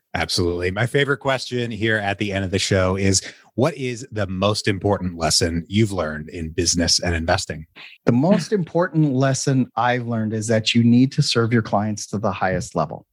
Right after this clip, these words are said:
Speaker 2: right? You can't just go and make flippant promises that, uh, you know, one thing that's common in my, in my industry is, "I'm gonna get you ranked, uh, number one on Google," right?
Speaker 1: Oh, yep,
Speaker 2: That,
Speaker 1: sure.
Speaker 2: uh,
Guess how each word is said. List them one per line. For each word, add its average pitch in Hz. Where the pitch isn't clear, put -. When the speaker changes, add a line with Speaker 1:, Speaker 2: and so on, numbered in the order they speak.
Speaker 2:
right? 113
You 110
can't 156
just -
go 123
and 113
make 120
flippant 127
promises 120
that, 101
uh, 101
you -
know, 143
one 143
thing 156
that's 135
common 139
in 123
my, 120
in 117
my 113
industry 131
is, 117
"I'm 131
gonna 135
get 123
you 120
ranked, 113
uh, 113
number 110
one 110
on 101
Google," 98
right? 113
Speaker 1:
Oh, -
yep, 113
Speaker 2:
That, 156
Speaker 1:
sure. 127
Speaker 2:
uh, -